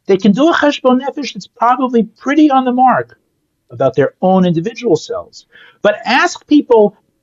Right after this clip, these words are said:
"What about your hashkafa? What about your community's theology and political theology?" "Oh, well, that's perfect.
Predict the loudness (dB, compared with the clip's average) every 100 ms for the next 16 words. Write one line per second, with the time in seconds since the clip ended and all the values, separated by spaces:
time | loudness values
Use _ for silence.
0 | _ -4 0 0 0 0 0 0 0 -2
1 | -8 -10 -16 -4 -4 -4 -8 -10 _ 0
2 | 2 2 2 0 0 _ -2 0 -2 -2
3 | 0 2 0 -4 -4 -8 -10 -16 -16 _
4 | _ _ 2 4 4 2 0 -2 -2 -2
5 | -2 0 0 0 -4 -4 -6 -6 -12 -16
6 | -20 _ -4 -4 -6 -2 -2 -4 -4 0
7 | 0 -2 -6